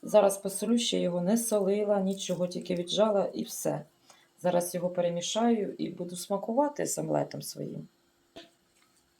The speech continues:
Так, все я ретельно перемішала. Зараз буду смакувати з омлетиком своїм. Так. Перекидаю наш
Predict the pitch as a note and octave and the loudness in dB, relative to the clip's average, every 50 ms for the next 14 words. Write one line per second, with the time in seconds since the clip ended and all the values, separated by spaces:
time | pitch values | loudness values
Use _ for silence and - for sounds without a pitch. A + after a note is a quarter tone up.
0 | _ _ _ _ _ _ _ _ _ _ - _ _ _ _ - F3 D#3+ - - | _ _ _ _ _ _ _ _ _ _ -20 _ _ _ _ -6 -6 -6 -6 -8
1 | - - - - - F3 D#3+ D#3 D#3 D3+ - - - - E3+ E3+ - E3+ E3 D#3+ | -12 -12 -10 -4 -2 -2 -2 -2 -4 -6 -8 -14 -10 -10 -10 -6 -6 -6 -6 -4
2 | D#3 D#3 E3 - - _ _ _ _ _ _ - _ _ _ _ _ _ - - | -8 -10 -12 -14 -20 _ _ _ _ _ _ -20 _ _ _ _ _ _ -20 -20
3 | _ _ _ - E3+ E3+ E3+ E3 F3 F3+ - - - C4+ D4 D4+ B3+ G3+ F#3 F3+ | _ _ _ -8 -6 -6 -4 -4 -4 -2 -2 0 0 2 2 4 4 2 2 0
4 | F#3+ F#3+ F#3+ F3+ - - - - F#3+ - - - - - _ _ _ _ _ _ | -2 -4 -4 -4 -6 -8 -6 -6 -4 -2 -4 -4 -6 -10 _ _ _ _ _ _
5 | _ _ _ _ _ _ _ _ _ _ _ - - F3+ - - - _ _ _ | _ _ _ _ _ _ _ _ _ _ _ -8 -8 -8 -8 -8 -16 _ _ _
6 | _ _ _ _ _ _ _ - - - F#3+ F#3+ F#3 - F#3 E3+ F#3+ G#3 A3+ A#3 | _ _ _ _ _ _ _ -12 -6 -2 -2 -2 -2 -2 -2 2 2 4 2 2
7 | - G#3+ G3+ G3 F#3+ - - _ - - - _ _ _ E3+ E3 D#3+ G3+ G3 E3+ | 0 -2 -2 -4 -4 -8 -12 _ -14 -14 -14 _ _ _ -10 -4 -2 0 0 0
8 | C#3 C#3 C#3 - - - - D#3 D#3 D3+ - - - D3 - - D3+ D3+ D#3 _ | -2 -4 -6 -6 -8 -12 -10 -10 -10 -10 -10 -10 -10 -12 -10 -10 -12 -12 -12 _
9 | - - _ _ _ _ _ _ _ _ _ - _ _ _ _ _ _ - - | -20 -20 _ _ _ _ _ _ _ _ _ -20 _ _ _ _ _ _ -20 -20
10 | _ _ _ _ _ _ _ - D#3+ C#3+ C#3 C#3+ E3+ G#3 A#3 A#3 - - - _ | _ _ _ _ _ _ _ -20 -20 -18 -12 -10 -8 -8 -8 -8 -10 -14 -16 _
11 | _ _ _ _ - - - - _ _ _ _ _ _ _ _ _ _ _ _ | _ _ _ _ -18 -18 -18 -18 _ _ _ _ _ _ _ _ _ _ _ _
12 | _ _ _ _ _ _ _ _ _ _ _ _ _ _ _ _ _ _ _ _ | _ _ _ _ _ _ _ _ _ _ _ _ _ _ _ _ _ _ _ _
13 | _ _ _ - G3 G3+ G3+ G3 F#3+ - A3 G3 F3+ A3 A3 G#3 G3 F#3+ F#3 F#3 | _ _ _ -6 -4 -2 -2 -2 -2 -2 -2 4 8 8 8 8 8 6 4 2
14 | F#3+ F#3 - - - - - - - | 2 2 2 2 2 2 0 -2 -4